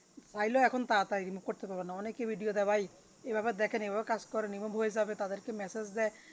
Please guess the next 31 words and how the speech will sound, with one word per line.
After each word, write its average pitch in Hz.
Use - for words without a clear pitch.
বা 208
তারপরে 202
দিয়ে 202
আপনার 208
ওই 214
আপ-, 214
তারপরে 220
সেটিংয়ে 214
গিয়ে 233
আপনারা 220
ওদেরকে 233
মেসেজ 214
পাঠান। 202
যাই 226
হোক, 214
এগুলো 247
আসলে 247
কিছু 247
হচ্ছে, 208
কিছু -
হয় 208
না, 170
এগুলা 233
কিছু 247
হবেও 226
না, 214
এগুলো 202
আমরা 233
just 220
একটু -
ভিডিওতে 220